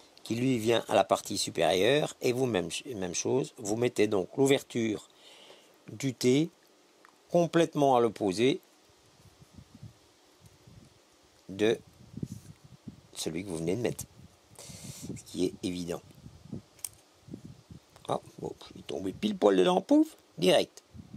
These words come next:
Voilà. Donc, ce qui donne ça. Voilà, j'essaierai de faire un petit agrandissement. Donc, je rappelle, le T en premier en haut, et puis l'Y, et puis un premier segment qui fait partie du racleur,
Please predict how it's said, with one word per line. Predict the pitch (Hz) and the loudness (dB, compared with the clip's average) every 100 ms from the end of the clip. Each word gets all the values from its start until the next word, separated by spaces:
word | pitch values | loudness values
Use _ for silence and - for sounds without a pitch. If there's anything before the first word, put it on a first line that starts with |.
| - _ | -20 _
Voilà. | 190 202 - - _ _ - - - - - | 4 6 4 -4 _ _ -20 -20 -20 -20 -2
Donc, | 151 165 | -2 0
ce | - 156 | -2 -2
qui | - | 2
donne | 165 165 - | 2 2 -4
ça. | - 92 - _ _ _ _ _ _ _ _ _ _ _ _ _ _ _ _ | -2 -2 -2 _ _ _ _ _ _ _ _ _ _ _ _ _ _ _ _
Voilà, | 101 90 - _ _ - | -12 -12 -14 _ _ -14
j'essaierai | 92 - 90 | -14 -10 -12
de | |
faire | - 85 | -8 -4
un | 90 | -4
petit | 90 - | -4 -4
agrandissement. | 90 87 87 - 113 156 _ _ - - - - | -2 -2 -4 -4 -4 -4 _ _ -20 -20 -14 0
Donc, | 147 131 | 2 6
je | |
rappelle, | 139 135 151 170 208 - - | 6 6 4 2 0 -6 0
le | 147 165 | 2 4
T | 175 160 135 _ _ | 4 2 0 _ _
en | 120 117 | -2 0
premier | - 120 120 | 2 2 4
en | 117 | 6
haut, | 151 190 _ _ - - - | 4 0 _ _ -20 -18 -6
et | 113 | -4
puis | - 165 139 - - | 0 0 0 -6 -4
l'Y, | 113 135 113 127 180 - _ _ - - - | 0 4 6 4 2 -6 _ _ -20 -20 -2
et | - 147 | 0 2
puis | 180 147 | 4 4
un | 120 | 2
premier | - - 170 170 170 139 - _ _ - _ | 0 2 4 4 4 2 -2 _ _ -20 _
segment | - 135 135 139 139 | -2 0 2 4 2
qui | 117 - | 0 -6
fait | - | -4
partie | 90 - | -4 -2
du | 101 | 2
racleur, | 92 101 110 123 185 | 2 4 4 2 0